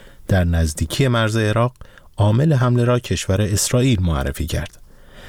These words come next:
این مقام آمریکایی که نامش فاش نشده در گفتگو با شبکه خبری سی ان ان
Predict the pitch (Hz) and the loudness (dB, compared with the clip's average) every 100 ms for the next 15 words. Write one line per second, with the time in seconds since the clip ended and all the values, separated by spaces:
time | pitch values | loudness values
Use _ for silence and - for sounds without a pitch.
0 | - - - 123 113 98 98 101 87 87 | -20 -20 -2 0 2 2 2 2 2 0
1 | - 98 - 92 101 113 - 110 104 - | -2 -2 0 2 2 0 0 -2 -2 -2
2 | 107 - 107 113 107 95 92 - 90 90 | -2 0 0 0 0 0 0 -2 -2 -4
3 | 85 104 104 98 92 - 85 - 98 85 | 0 0 2 2 2 0 0 0 -2 0
4 | 92 85 85 95 92 - 80 78 78 101 | 0 2 2 0 0 0 0 0 2 2